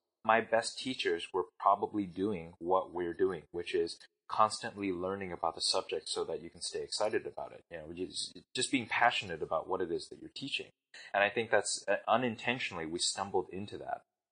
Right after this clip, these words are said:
Um, and we became the, the, the, the teachers that we loved best.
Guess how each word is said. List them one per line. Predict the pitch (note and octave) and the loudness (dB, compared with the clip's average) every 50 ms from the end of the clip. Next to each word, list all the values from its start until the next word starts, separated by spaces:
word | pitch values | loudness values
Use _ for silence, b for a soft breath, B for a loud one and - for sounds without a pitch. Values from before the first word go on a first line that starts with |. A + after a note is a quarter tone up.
| _ - E2+ | _ 0 2
Um, | E2+ E2+ E2 E2 E2 D#2+ E2 E2 | 4 4 4 4 2 0 -4 -8
and | F2 F2 F2 | -10 -8 -4
we | F2+ F#2 | -4 -4
became | E2 F2 - - - - A2 G#2+ G#2+ G#2 G2 F#2 F2+ E2+ E2 _ _ - | -4 -4 -8 -8 -8 -6 -4 -4 -4 -4 -6 -8 -10 -12 -14 _ _ -4
the, | F2+ F2 - - | -4 -4 -2 0
the, | - F2 E2+ D#2+ D#2 D#2 - | 0 0 2 0 0 -4 -2
the, | E2 E2 - - | -2 -2 0 0
the | F#2+ | -2
teachers | F2+ - - - A2+ - - F#2 E2+ - - | -2 -4 -6 -8 -4 -4 -2 -2 -2 -2 -4
that | - F2 | -12 -10
we | F2 F#2 F#2 | -8 -6 -6
loved | F2 E2+ E2 D#2+ D#2+ D2+ - _ - | -4 -6 -6 -8 -10 -12 -16 _ -6
best. | E2+ E2 - - - - - - | -6 -4 -4 -4 -6 -8 -8 -10